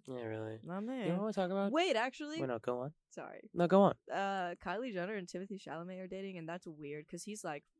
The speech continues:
Speaker 2: in my mind,
Speaker 1: A
Speaker 2: he's
Speaker 1: little,
Speaker 2: five, she's
Speaker 1: yeah, a little,
Speaker 2: forty.
Speaker 1: a little boy toy.
Speaker 2: Yeah.
Speaker 1: He's a little boy.
Speaker 2: They do not even, the,
Speaker 1: The,
Speaker 2: I,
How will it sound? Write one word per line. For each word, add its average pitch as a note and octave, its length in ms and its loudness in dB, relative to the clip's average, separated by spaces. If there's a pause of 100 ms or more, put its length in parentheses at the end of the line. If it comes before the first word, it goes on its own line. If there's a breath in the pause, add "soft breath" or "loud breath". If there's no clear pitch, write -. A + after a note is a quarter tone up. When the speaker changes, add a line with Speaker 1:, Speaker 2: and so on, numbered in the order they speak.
(160)
Speaker 2:
in A3 160 2
my A#3 180 4
mind, D4 260 2
Speaker 1:
A - 40 4
Speaker 2:
he's B2+ 80 4
Speaker 1:
little, B2+ 120 2
Speaker 2:
five, F3 320 2 (120)
she's C3+ 140 -4
Speaker 1:
yeah, C3 60 4
a B2 60 2
little, B2 80 2
Speaker 2:
forty. D3+ 340 2
Speaker 1:
a B2+ 40 -4
little B2 160 2
boy A2 260 2
toy. B2 380 -4 (180)
Speaker 2:
Yeah. F4 560 4
Speaker 1:
He's F3 80 0
a D3 40 2
little F#3 160 6
boy. C3 400 6
Speaker 2:
They G4+ 240 6
do F#4+ 140 8
not F#4 280 8
even, F4 420 4 (1120)
the, G4 220 6 (560)
Speaker 1:
The, C4 540 -2
Speaker 2:
I, E4+ 420 12